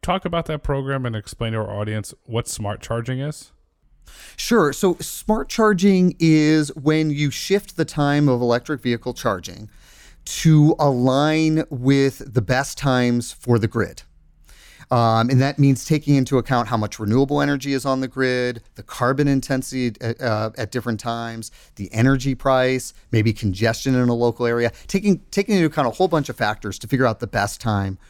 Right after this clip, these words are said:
Speaker 2: for a vehicle to charge. On a daily basis, an electric vehicle needs to charge a couple hours per day. But a, a vehicle, if you think about your own personal vehicle, it's pl-, it's plugged in much longer period of time than that, or it's parked a much longer period of time than that.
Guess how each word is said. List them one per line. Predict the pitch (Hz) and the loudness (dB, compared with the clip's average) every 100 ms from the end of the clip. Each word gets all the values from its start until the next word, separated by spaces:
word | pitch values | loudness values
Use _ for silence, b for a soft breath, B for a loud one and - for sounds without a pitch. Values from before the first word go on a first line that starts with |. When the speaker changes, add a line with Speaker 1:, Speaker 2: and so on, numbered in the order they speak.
| b | b
Speaker 2:
for | - 110 | 0 2
a | |
vehicle | 98 104 98 98 | 4 2 0 -8
to | 98 | -6
charge. | - 87 - B B B | -4 -6 -8 B B B
On | - 143 139 | 2 4 2
a | |
daily | 117 139 160 170 143 | 2 2 4 2 2
basis, | 127 120 - 160 143 | 2 0 2 0 0
an | 139 | 0
electric | 139 151 151 | 0 2 0
vehicle | 131 139 135 | 2 0 0
needs | 117 131 123 | 0 0 0
to | |
charge | 117 123 107 | -2 -2 -2
a | |
couple | - 101 101 | -6 -4 -4
hours | 85 90 90 | -6 -8 -14
per | - 90 | -16 -16
day. | 82 - - _ - B B B | -14 -18 -20 _ -20 B B B
But | 143 139 | 0 2
a, | 147 135 | 2 0
a | |
vehicle, | 117 170 180 143 | 2 2 4 2
if | 123 | 0
you | 123 | -2
think | 156 135 | -4 -2
about | 123 | -2
your | 113 | 0
own | 123 139 | 0 0
personal | 151 - 117 | -2 -2 -4
vehicle, | 117 113 117 | -4 -2 -4
it's | - | -4
pl-, | - 156 | -8 -6
it's | 127 | -6
plugged | - 180 165 | -4 -2 2
in | 139 | 2
much | 117 147 151 139 | 2 2 0 0
longer | 123 123 110 | 0 0 -4
period | 98 - 117 104 | -8 -6 -2 -2
of | 90 | -4
time | - 98 104 | -8 -4 -4
than | 95 | -6
that, | 90 92 | -10 -12
or | 107 | -10
it's | 98 | -12
parked | - 143 135 - | -6 -2 -2 -4
a | |
much | 87 101 - | -8 -10 -10
longer | 98 90 87 | -12 -12 -16
period | - 90 | -18 -20
of | - | -20
time | - 139 139 90 | -12 -8 -6 -8
than | 87 | -16
that. | 82 | -20